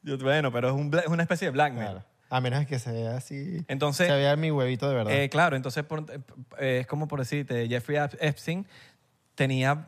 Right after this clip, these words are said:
Speaker 1: blackmail liado a todo el mundo.
Speaker 2: Claro.
Speaker 1: Porque, ¿qué? Yo tengo video tuyo, yo tengo video tuyo, yo tengo video, pam, te-, tengo demasiada información. Si tú no haces, entonces por eso es que nadie sapea a Jeffrey Epstein, Epstein. Entonces esa es la manera de blackmail. Y él dice, "Si me van a estar haciendo blackmail, papi,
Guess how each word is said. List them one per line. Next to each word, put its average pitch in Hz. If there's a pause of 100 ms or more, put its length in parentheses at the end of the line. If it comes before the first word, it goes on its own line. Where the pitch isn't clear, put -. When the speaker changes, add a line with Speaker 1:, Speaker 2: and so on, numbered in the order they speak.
Speaker 1:
blackmail 143
liado 131
a 190
todo 220
el 269
mundo. 220
Speaker 2:
Claro. 107
Speaker 1:
Porque, 135
¿qué? 208
Yo 123
tengo 120
video 196
tuyo, 254
yo 269
tengo 185
video 214
tuyo, 277
yo 269
tengo 240
video, 226
pam, 262
te-, 196
tengo 190
demasiada 196
información. 214 (360)
Si 131
tú 135
no 151
haces, 175
entonces 151
por 151
eso 139
es -
que 180
nadie 180
sapea 151
a 117
Jeffrey 113
Epstein, 104
Epstein. 107 (1120)
Entonces 131
esa 147
es 175
la 170
manera 156
de 165
blackmail. 127 (260)
Y 139
él 143
dice, 151
"Si 147
me 147
van 175
a -
estar 240
haciendo 262
blackmail, 302
papi, 285